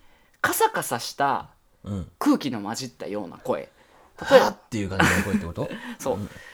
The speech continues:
Speaker 1: えー、それが親近感を与えるような声として
Speaker 2: はいはいはいはい。
Speaker 1: 言われていて、
Speaker 2: うん。
Speaker 1: それが、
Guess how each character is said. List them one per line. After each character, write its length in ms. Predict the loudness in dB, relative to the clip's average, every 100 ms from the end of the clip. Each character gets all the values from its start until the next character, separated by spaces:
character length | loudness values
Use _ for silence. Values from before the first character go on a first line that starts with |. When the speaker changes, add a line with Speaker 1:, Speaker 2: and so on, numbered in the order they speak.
| -10
Speaker 1:
え 240 | -6 -4 2
ー、 20 |
そ 80 | 4
れ 80 |
が 280 | 10 10 8 -4
親 360 | -2 6 6
近 240 | 6 4 4
感 200 | 2 0
を 60 |
与 240 | -2 -4 -6
え 60 |
る 120 | -2 -2
よ 140 | -2
う 60 | -4
な 100 | -10
声 300 | -10 -10 -12
と 120 | -14
し 140 | -6
て 300 | 2 2 2
Speaker 2:
は 140 | -2 -2
い 40 |
は 40 | -2
い 100 | -4
は 60 |
い 20 |
は 60 | -4
い。 40 |
Speaker 1:
言 80 | -4
わ 60 | -2
れ 80 | -6
て 220 | -8 -14
い 80 | -10
て、 360 | 0 2 2 -2
Speaker 2:
う 20 |
ん。 160 | -4 -4
Speaker 1:
そ 120 | -4 0
れ 60 |
が、 260 | 6 6